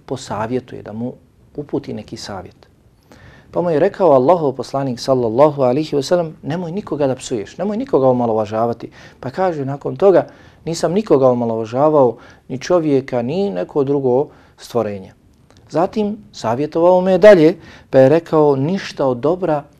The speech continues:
ne podcjenjuj, ne smatraj malim, ma kako to bilo malo, pa čak kada razgovaraš sa svojim bratom da mu se nasmiješ u lice.” Zatim nakon toga je rekao,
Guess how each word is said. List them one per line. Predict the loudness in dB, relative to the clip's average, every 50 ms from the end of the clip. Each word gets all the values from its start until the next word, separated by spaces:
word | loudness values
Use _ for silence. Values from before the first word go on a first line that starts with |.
| _ _ _
ne | -8 -6 -4
podcjenjuj, | -4 -4 -4 -4 -6 -4 -4 -2 -4 -6 -6 -8
ne | -10 -12 -12
smatraj | -12 -10 -8 -6 -6 -6 -4 -4 -4 -2 -2
malim, | -4 -4 -4 -6 -6 -6 -6
ma | -6 -6 -8
kako | -4 -6 -4 -4 -4 -4
to | -2 -2 -2 -2
bilo | -2 -2 -2 2 2 2 2
malo, | 2 -4 -4 -4 0 0 0 0 -2 -6 -18 -20 -20 -20 -10 _
pa | -6 -4
čak | -2 -2 -4 -4 -4 -10 -4
kada | -2 0 0 2 0
razgovaraš | 0 -2 -2 -2 -2 0 2 0 0 0 -2 -4
sa | -6 -8
svojim | -6 -6 -6 -6 -4 -2
bratom | -2 -4 -2 -4 -6 -4 -4
da | -4 -4
mu | -6 -6 -8
se | -6 -4 -4 -4 -4 -8 -14 _ _ _ _ _
nasmiješ | -18 -16 -16 -14 -10 -8 -6 -6 -6 -8 -10 -12 -20 -20 -18 -12
u | -10 -8 -6
lice.” | -6 -4 -6 -6 -8 -8 -10 -10 -10 -10 _ _ _ _ _ _ _
Zatim | -2 -2 -2 -2 -2 -4 -4 -4
nakon | -4 -4 -4 -4 -6 -4
toga | -2 -4 -2 0 0
je | -2 0
rekao, | -2 -4 -6 -4 0 2 2 2 2